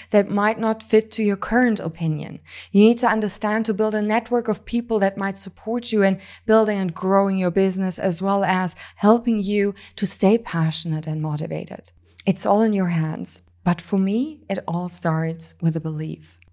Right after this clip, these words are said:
'Cause no matter how much money you would spend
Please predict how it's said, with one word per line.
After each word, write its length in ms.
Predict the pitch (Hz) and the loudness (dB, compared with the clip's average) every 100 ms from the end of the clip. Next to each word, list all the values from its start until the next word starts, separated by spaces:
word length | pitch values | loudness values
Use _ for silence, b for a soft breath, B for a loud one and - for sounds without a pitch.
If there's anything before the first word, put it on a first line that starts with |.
| _ _ - | _ _ -4
'Cause 180 | 190 170 | 0 4
no 440 | 214 254 269 - _ _ _ - | 6 6 4 -2 _ _ _ 0
matter 380 | 185 196 190 165 | 2 4 2 -2
how 180 | 175 214 | -2 -2
much 280 | 240 240 | -2 -2
money 520 | 185 180 180 175 180 b b b | -2 -2 -4 -6 -10 b b b
you 160 | 185 180 | 2 2
would 180 | 175 | 2
spend 560 | - - 170 165 208 - | -4 -2 -2 -2 -6 -10